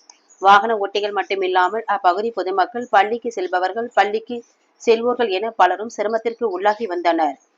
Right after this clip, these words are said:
இந்நிலையில் கேளம்பாக்கம் ஊராட்சி மன்ற தலைவர் ராணி எல்லப்பன் முயற்சியில் பெரிய ஹர்பன் எஸ் பி ஏ திட்டத்தின் கீழ் இரண்டு புள்ளி ஐம்பது கோடி மதிப்பீட்டில்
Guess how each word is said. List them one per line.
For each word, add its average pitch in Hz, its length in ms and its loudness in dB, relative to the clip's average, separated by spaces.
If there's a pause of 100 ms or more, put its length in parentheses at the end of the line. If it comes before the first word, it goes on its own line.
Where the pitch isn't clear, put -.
(260)
இந்நிலையில் 254 540 0
கேளம்பாக்கம் 233 540 0
ஊராட்சி 214 360 2
மன்ற 220 200 -2
தலைவர் 190 380 -2
ராணி 196 380 4
எல்லப்பன் 185 440 -2
முயற்சியில் 180 500 -6 (520)
பெரிய 240 340 4
ஹர்பன் 226 460 2
எஸ் 208 240 -2
பி 240 180 -2
ஏ 233 120 4
திட்டத்தின் 190 500 0
கீழ் 226 180 -2
இரண்டு 220 340 0
புள்ளி 233 200 0
ஐம்பது 214 340 4
கோடி 233 200 -2
மதிப்பீட்டில் 175 540 -4